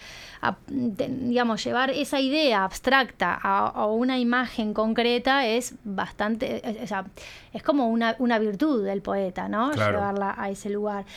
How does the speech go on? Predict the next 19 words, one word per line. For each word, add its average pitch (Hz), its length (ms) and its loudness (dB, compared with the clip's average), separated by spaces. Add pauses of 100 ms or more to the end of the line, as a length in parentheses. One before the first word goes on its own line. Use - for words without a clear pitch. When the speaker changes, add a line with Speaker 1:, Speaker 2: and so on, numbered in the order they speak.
(280)
Speaker 1:
Otro, 392 380 -2
otro 349 260 0
elemento 302 440 0
que 247 100 0
destacan 247 480 0
de 214 60 -2
la 202 140 0
obra 254 360 0
de 196 560 -2
Silvia 254 340 -2
Guerra 320 400 2
es 311 300 -4 (760)
lo 240 140 0
que 220 80 -8
consideran, 294 800 0 (200)
eh, 233 140 -10 (160)
las 202 180 -6
traductoras, 302 640 0 (120)
sintaxis 294 640 0